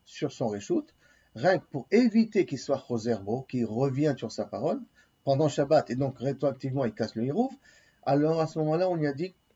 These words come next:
qu'il faudrait faire Kinyan de sa part dans le Mavoy, en mettant nos affaires dans le Mavoy. Et puis la Mishnah nous avait ramené une, une marloquette, comment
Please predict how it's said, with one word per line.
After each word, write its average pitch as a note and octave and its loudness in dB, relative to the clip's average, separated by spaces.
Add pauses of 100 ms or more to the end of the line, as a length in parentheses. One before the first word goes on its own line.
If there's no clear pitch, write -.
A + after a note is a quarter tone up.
(140)
qu'il C3 -4
faudrait C#3 -2
faire D#3+ 0 (320)
Kinyan E3+ 2 (100)
de B2+ -4
sa B2+ -2
part C3+ 0
dans B2+ -2
le C3+ -2
Mavoy, A#2+ 0
en C3+ -4
mettant D#3 0
nos B2+ -2
affaires B2 -2 (500)
dans C3+ 2
le A#2+ 2
Mavoy. F2+ -10 (880)
Et D#3 -2
puis G#3 2
la F#3+ 6
Mishnah F#3+ 4
nous F3+ 2
avait E3 4
ramené D#3+ 4
une, D3 2 (280)
une A#2+ 0 (160)
marloquette, B2+ -2
comment F3 0